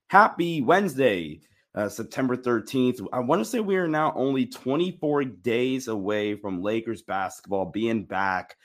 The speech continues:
Can't wait for, uh, preseason action to get started here in just a few weeks. Uh, but wanna welcome you all on in, all in from YouTube, Facebook, and Twitter. Welcome in. I am alive. I made it.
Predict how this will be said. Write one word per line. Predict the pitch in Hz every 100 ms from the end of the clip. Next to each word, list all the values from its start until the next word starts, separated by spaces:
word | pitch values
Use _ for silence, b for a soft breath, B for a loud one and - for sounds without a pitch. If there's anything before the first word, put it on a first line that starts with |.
| b b b b -
Can't | - 190 135
wait | 120 135 123 120
for, | 123 117 110 104 -
uh, | 95 95 92
preseason | - 127 - 113 107
action | 104 104 - 98
to |
get | 101 98
started | - 104 101 98
here | 95 101 95
in |
just | 92 110 107 101
a |
few | - 101
weeks. | 92 95 90 87 - - b b b
Uh, | 98 95 92 92
but | 87
wanna | 131 135
welcome | 143 147 135
you | 139
all | 127 123 127
on | 131
in, | 156 196 190 -
all | 131 127 113
in | 131 147
from | 113 113
YouTube, | 139 - 147
Facebook, | 151 123 - 110 -
and | 107 98
Twitter. | - 113 123
Welcome | 110 107 107 104
in. | 117 -
I | 120 147 175 -
am | 127 147
alive. | 151 160 170 165
I | 107
made | 101 139
it. | 175 185